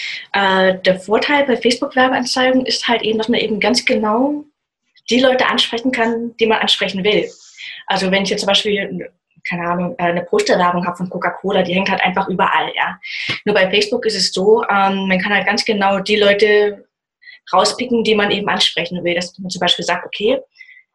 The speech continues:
ich möchte, dass nur Leute diese Anzeige sehen, die sich zum Beispiel für, keine Ahnung, sagen wir mal Franchising interessieren“, genau. Ähm, und bei Mailboxes war noch der Fall, dass wir gesagt haben, die müssen sich halt eben auch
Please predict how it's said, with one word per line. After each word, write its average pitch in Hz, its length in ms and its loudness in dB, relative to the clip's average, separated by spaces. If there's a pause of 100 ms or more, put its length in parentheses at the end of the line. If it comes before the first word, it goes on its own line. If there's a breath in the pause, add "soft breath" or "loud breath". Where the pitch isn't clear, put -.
(160)
ich - 100 -6
möchte, 226 260 0
dass 208 180 2
nur 233 160 4
Leute 202 300 4
diese 208 240 -2
Anzeige 202 400 -4
sehen, 196 480 -8 (200)
die 196 120 -4
sich 190 320 -6
zum - 100 -10
Beispiel 185 300 -2
für, 180 580 -2 (720)
keine 185 160 -2
Ahnung, 180 240 0 (180)
sagen 294 140 -4
wir 285 120 2
mal 247 60 -4
Franchising 180 480 0
interessieren“, - 540 -4
genau. 196 240 -2 (720 loud breath)
Ähm, 208 720 0 (400)
und 277 300 4
bei 226 80 2
Mailboxes 226 440 0
war 233 100 2
noch 233 100 2
der 220 160 -6
Fall, 208 160 2
dass 208 120 -8
wir 240 60 -6
gesagt 214 260 -8
haben, 214 120 -4
die 185 80 -2
müssen 196 220 -8
sich 214 100 -4
halt 196 160 -6
eben 196 140 -10
auch 180 180 -2